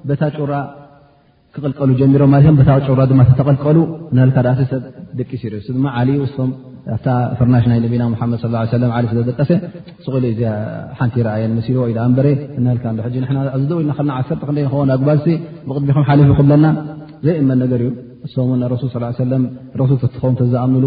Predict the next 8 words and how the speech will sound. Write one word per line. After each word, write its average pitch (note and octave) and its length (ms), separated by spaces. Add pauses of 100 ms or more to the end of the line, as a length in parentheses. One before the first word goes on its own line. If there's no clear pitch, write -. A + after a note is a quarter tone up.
ናብዚ A#2+ 280
ኩሉ A#2+ 200 (560)
ኣይመወደቑን A#2 540
ነይሮም G#2+ 240
ማለት G2 260
እዩ። - 80 (540)
ስለዚ E3+ 280 (1200)
ኢሎም D3+ 280